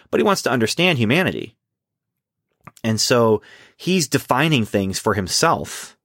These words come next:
and then creating these definitions. Like, just because it's brief doesn't mean it can't be beautiful. What is grief if not love persevering? He's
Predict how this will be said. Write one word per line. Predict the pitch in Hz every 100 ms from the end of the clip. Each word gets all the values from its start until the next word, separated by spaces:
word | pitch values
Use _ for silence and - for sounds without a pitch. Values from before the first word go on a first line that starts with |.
| _ _ _
and | 113 110
then | 101
creating | 113 110 104
these | 95
definitions. | 104 - 90 131 - 85 - - - _ - - _ _ -
Like, | 101 92
just | - 113
because | 120 120 107
it's | 90 -
brief | - 123 117 -
doesn't | 107 95
mean | 101 95
it |
can't | - 104 80
be |
beautiful. | 82 107 101 - 87 - - - _ _
What | 117 113
is | 104
grief | - 117 117 92 - - -
if | 101
not | 104 101
love | 101 101 -
persevering? | 98 - 87 104 87
He's | - 156 170 170 135